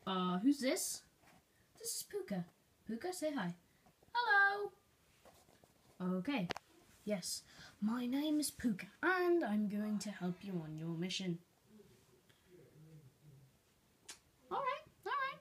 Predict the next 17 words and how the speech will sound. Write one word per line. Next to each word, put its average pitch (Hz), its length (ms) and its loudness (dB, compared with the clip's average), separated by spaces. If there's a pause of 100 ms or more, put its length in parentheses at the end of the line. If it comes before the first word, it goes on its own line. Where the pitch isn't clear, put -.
Okay. 427 360 -2 (2000)
Right. 269 260 10 (1080)
Gentlemen, 311 400 6 (1080)
we 240 100 0
are 240 140 6
about 269 280 4
to 262 60 -4
go 247 220 0
on 233 140 0
this 208 180 -4
extremely 254 680 0
dangerous 214 500 -2
mission 208 480 0
to 180 80 -6
this 180 180 -8
uncharted 202 560 -2
island. 170 420 -6